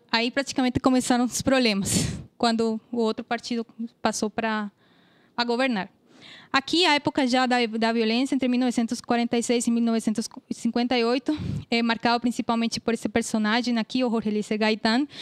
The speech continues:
que era um candidato a, eh, para a presidência da época, um candidato da, do Partido Liberal,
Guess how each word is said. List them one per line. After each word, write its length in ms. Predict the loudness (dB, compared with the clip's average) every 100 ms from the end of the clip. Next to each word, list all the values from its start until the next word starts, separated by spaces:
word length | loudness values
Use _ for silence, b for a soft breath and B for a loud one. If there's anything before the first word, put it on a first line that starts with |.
| B B B
que 60 | 2
era 140 | 4
um 480 | 4 4 2 2 2
candidato 720 | 2 4 4 4 4 4 2 0 B B -2
a, 120 | -2 0 0
eh, 280 | 2 2
para 240 | 2 2 2
a 60 |
presidência 760 | 2 0 0 2 2 2 2 0 0
da 160 | -2 0
época, 420 | -2 -6 -8 -8 -10 B -6
um 40 |
candidato 720 | -4 0 0 0 -2 -2 -2
da, 600 | -2 -2 -2 -2 -4 -8 -10
do 80 | -4
Partido 480 | -4 -2 -4 0 0
Liberal, 600 | 0 2 2 2 0